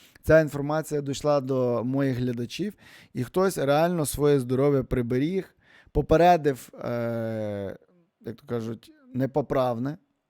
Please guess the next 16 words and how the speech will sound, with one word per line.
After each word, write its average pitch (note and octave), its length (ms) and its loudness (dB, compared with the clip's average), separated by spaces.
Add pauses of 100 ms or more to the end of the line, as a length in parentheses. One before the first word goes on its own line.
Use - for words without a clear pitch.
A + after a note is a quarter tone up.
(280)
а - 80 -12
це B2 140 -12
дуже A2+ 220 -8
важливо. G2+ 500 -10
Я B2 220 -4
недавно B2+ 420 -2
був A#2+ 320 -6 (400)
в A2 60 -16
вертебролога, B2+ 960 -2
в A#2 180 -6
нейролога, C#3 880 0 (380)
мене C3+ 260 -4
реально C3 280 0
так A#2 220 -8
боліла B2 340 -4
спина, B2+ 480 -8